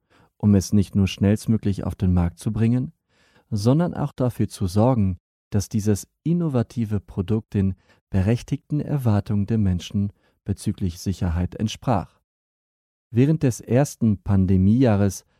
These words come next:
als noch kein Impfstoff zugelassen war, konzentrierten sich die Maßnahmen zur Eindämmung der Virusinfektion auf Hygienemaßnahmen, die zum Teil unsinnig waren,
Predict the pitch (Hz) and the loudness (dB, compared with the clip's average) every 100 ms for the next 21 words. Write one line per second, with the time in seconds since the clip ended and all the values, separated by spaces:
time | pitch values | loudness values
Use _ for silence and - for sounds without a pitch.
0 | _ - 220 - 104 - 101 95 - 127 | _ -8 -8 -2 -2 0 -2 -2 0 -2
1 | - 110 92 - 170 147 110 - 107 107 | 0 -4 -4 -4 -2 0 0 0 0 2
2 | 104 107 _ _ _ - 147 - 147 - | 0 -2 _ _ _ -4 -4 -2 -4 -4
3 | 202 202 135 113 98 107 95 101 113 - | -6 -2 0 0 -2 -2 0 2 0 -2
4 | 104 98 - 98 - 104 107 104 101 98 | 0 -2 -4 -8 -2 0 2 2 2 0
5 | 98 92 - _ _ 101 110 139 110 - | 0 -2 -6 _ _ -2 0 2 -2 -4
6 | 104 - 101 - 107 104 110 - 135 127 | -4 -2 -4 -2 -2 -2 -4 -4 -4 0
7 | 147 170 110 101 - 104 90 101 _ _ | 0 0 0 0 0 -2 -2 -4 _ _
8 | _ _ - 107 - 101 104 101 - 139 | _ _ -6 -4 0 0 2 0 2 0
9 | 117 104 90 101 95 92 | 2 2 2 0 0 -2